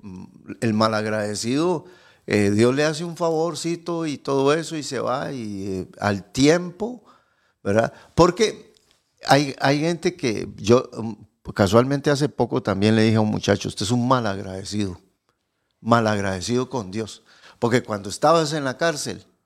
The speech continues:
fue la iglesia, fue Dios que te ayudó y te sacó y todo".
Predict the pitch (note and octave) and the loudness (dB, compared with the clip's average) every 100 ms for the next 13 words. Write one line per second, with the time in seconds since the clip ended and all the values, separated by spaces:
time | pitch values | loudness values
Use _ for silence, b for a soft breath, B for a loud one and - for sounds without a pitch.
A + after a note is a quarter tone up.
0 | _ _ - B2 C#3+ D3 - G#2+ G#2 G2+ | _ _ 0 4 4 0 -4 -6 -6 -4
1 | A#2+ C3 A#2+ G#2+ - A#2 G#2+ C3+ D3+ - | -4 -4 -6 -8 -6 -6 -2 -2 -2 -6
2 | B2+ G2+ G2 G2+ G#2+ A#2+ A#2+ - A2 F2+ | -10 -10 -12 -6 0 0 0 -8 -10 -10
3 | - A2 G#2 G#2 | -10 -10 -6 -6